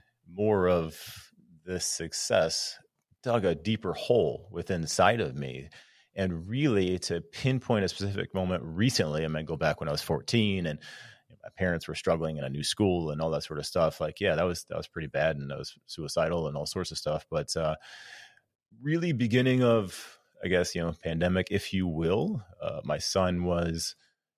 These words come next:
about two years old, and I stopped traveling, doing all these T V shows. And I literally, once travel stopped, I lost, a hu-,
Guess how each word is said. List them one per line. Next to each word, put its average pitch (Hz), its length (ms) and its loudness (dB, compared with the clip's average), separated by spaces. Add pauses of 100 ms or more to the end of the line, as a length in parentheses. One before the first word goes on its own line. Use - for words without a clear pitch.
(100)
about 80 180 -6
two - 180 -2
years 101 360 0
old, 107 520 4
and 85 340 -4
I 82 100 -8
stopped 85 320 0
traveling, 110 640 4
doing 90 260 -6
all 87 80 -2
these 82 260 -6
T - 160 -14
V 104 140 -6
shows. 110 480 4
And 82 160 -4
I 82 80 -2
literally, 98 340 0
once 90 260 -2
travel 87 300 4
stopped, 78 320 -2
I 78 40 -2
lost, 71 220 -2
a 67 60 -12
hu-, - 60 -6